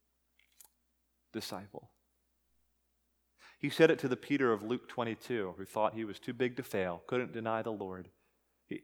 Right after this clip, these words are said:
he said it to that, that Peter who would deny the Lord. He said it to the Peter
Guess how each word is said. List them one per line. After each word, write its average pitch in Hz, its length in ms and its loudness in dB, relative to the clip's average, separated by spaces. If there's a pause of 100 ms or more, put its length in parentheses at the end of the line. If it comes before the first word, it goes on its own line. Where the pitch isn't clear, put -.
he 123 160 2
said 147 220 6
it - 100 0
to 123 80 2
that, 135 240 6 (280)
that - 260 4
Peter 92 360 -2
who 110 120 -2
would 104 400 2 (1000)
deny 151 320 6
the 117 120 4
Lord. 90 420 -2 (1900)
He 120 80 -2
said 143 180 8
it 120 80 2
to 117 80 -4
the 101 80 -6
Peter 104 460 0